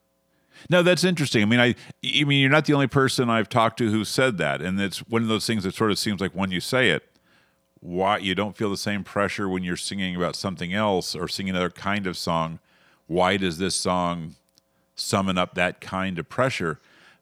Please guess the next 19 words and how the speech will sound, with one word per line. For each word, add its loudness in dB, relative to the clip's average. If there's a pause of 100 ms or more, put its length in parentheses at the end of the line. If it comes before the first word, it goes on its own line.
(580)
But 0
for 2
whatever 4
reason, 2
Christmas -2
songs 0
do, 0
in -4
that -6
people -2
writing 0
Christmas -6
songs -4
almost -6
automatically -2
think -6
about 0
how 0
does -4